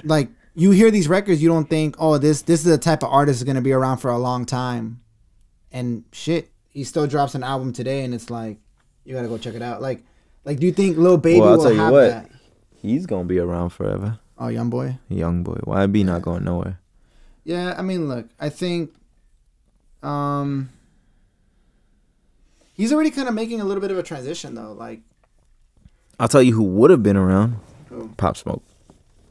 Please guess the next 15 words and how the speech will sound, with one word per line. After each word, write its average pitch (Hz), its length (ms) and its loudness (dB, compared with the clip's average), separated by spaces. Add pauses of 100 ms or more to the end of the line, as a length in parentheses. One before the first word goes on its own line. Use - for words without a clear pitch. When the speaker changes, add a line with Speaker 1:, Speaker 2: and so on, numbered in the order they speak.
(840)
Speaker 1:
Oh, 156 240 0
yeah, 120 280 -4
yeah, 110 240 -12
yeah. 104 200 -14
Speaker 2:
Pop - 200 -2
Speaker 1:
I - 20 -20
Speaker 2:
Smoke - 160 -8
Speaker 1:
mean, 107 280 -14 (120)
Speaker 2:
for 85 240 -4
sure 87 480 -2
would - 160 -6
have 82 100 -6
been 82 120 -8
around. - 280 -10
Speaker 1:
yeah. 95 100 -14